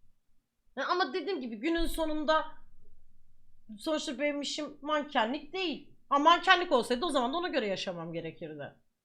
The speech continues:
Ben herkesin olduğu gibi yaşaması taraftarıyım. Yani, e, Photoshop'muş, oymuş, buymuş.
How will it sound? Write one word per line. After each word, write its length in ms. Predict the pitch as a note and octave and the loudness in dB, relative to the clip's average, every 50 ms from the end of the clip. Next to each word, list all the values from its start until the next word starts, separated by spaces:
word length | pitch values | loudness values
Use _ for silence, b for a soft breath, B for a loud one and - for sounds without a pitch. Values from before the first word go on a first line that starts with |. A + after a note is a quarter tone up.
| _ _ _ _ _ _ _ - _ _ _ - - - - _ - - - - - - - - - - - - | _ _ _ _ _ _ _ -20 _ _ _ -20 -20 -20 -20 _ -20 -20 -20 -20 -20 -20 -20 -20 -20 -12 2 8
Ben 180 | C#4+ F4+ F#4+ | 10 10 10
herkesin 640 | F4+ G#4+ G#4+ G#4 G#4+ - D#4+ D4 F#4 F#4+ F#4 E4+ D4+ | 12 10 8 8 8 2 2 2 4 2 2 2 0
olduğu 460 | A#3 - D#4+ E4+ E4+ D#4 B3 E4+ F4+ | 0 0 0 0 0 0 0 2 2
gibi 200 | C#4 B3 A3 G#3+ | 2 0 0 2
yaşaması 500 | G#3+ G#3+ G3+ - G#3+ G3 G3 F#3 - - | 2 2 2 4 2 2 2 0 0 0
taraftarıyım. 640 | - G#3+ G3 F#3 F3+ - - - G3+ F#3 F3+ F#3+ A3+ | 2 4 4 4 4 2 0 0 0 2 2 2 2
Yani, 380 | C4 C#4 C4+ C4+ C#4 C4+ C4 C4 B B B B B B B B | 4 4 4 4 2 0 0 -2 B B B B B B B B
e, 200 | A3+ B3+ B3+ B3+ | 4 6 6 6
Photoshop'muş, 720 | B3+ - E4+ E4+ F4 E4 - - G4 F#4+ - B3+ A#3 - A3+ | 6 2 -2 0 0 -2 0 0 0 0 -2 -6 -6 -4 -2
oymuş, 440 | C4 E4 E4+ D#4+ C#4+ - - - | -2 0 0 -2 -4 -6 -6 -6
buymuş. 440 | C#4 E4+ F4 D#4+ C4+ A3+ - - - | -6 -4 -2 -2 -2 -2 -4 -6 -12